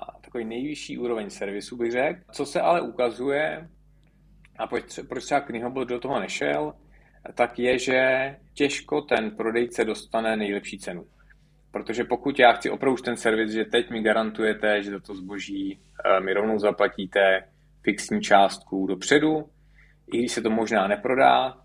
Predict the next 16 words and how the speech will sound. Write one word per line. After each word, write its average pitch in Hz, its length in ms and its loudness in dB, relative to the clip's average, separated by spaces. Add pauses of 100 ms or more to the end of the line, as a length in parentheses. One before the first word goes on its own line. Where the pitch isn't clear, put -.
(160)
tak - 200 -2
vlastně 113 360 -4
ten 110 160 -4
pro-, 104 340 -4
ten 104 380 -2
zprostředkovatel, 110 1000 -2 (260)
ten 104 180 -4
e-commerce 104 600 -2
projekt 110 460 0 (360)
si - 240 -6
musí 117 340 -8
nechávat 110 480 4
jako 107 140 -4
strašně 104 340 -8
velkou 104 240 -4
marži, 92 480 -4